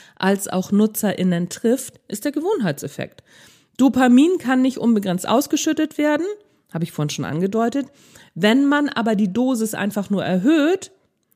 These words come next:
braucht es immer mehr, um den Effekt zu erzielen. Aber auch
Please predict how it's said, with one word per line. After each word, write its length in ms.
braucht 340
es 100
immer 280
mehr, 380
um 160
den 160
Effekt 360
zu 140
erzielen. 640
Aber 280
auch 100